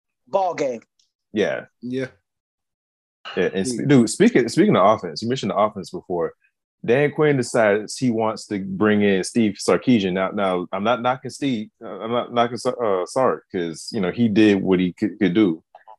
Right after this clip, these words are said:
Speaker 2: You know, he, he did a decent job, but he wasn't, he wasn't a Kyle Shanahan. And the thing is, we had somebody we should have replaced him with. The person who we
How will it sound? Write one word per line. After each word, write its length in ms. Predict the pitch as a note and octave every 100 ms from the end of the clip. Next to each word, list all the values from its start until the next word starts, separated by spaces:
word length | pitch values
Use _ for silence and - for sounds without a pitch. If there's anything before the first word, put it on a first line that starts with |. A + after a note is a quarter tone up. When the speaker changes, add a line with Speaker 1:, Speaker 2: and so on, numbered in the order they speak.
| _
Speaker 2:
You 80 | F2+
know, 180 | F2+ D#2+
he, 260 | G2 F#2+ - _ _ _ _
he 140 | - A#2+
did 160 | B2+
a 100 | A#2 - _ A2+ G2+ G2
decent 460 | D3 D#3 C3 A#2
job, 360 | A#2 A#2 F2 D#2
but 180 | G2 F#2+
he 120 | G2 B2
wasn't, 420 | A#2 G#2+ G2+ F#2+ _
he 100 | A#2+
wasn't 260 | A2+ G2+ G2
a 40 |
Kyle 260 | B2+ G2 F2+
Shanahan. 540 | A#2 A2 F2+ E2 D2 - _ _ _ _ _
And 80 | G#2+
the 60 | G2
thing 220 | B2+ C3
is, 440 | D3 D3+ A#2 G#2 - _ -
we 220 | A2+ D#3+
had 360 | D#3+ E3 C#3
somebody 380 | C3 C3 A#2+ A2
we 160 | G#2+ A#2+
should 220 | - C#3
have 60 | A2+
replaced 380 | - C3 B2+
him 120 | G#2+ F#2
with. 220 | E2+ D#2+
The 80 | F#2
person 380 | D3+ D#3 C#3+
who 120 | B2+
we 120 | B2+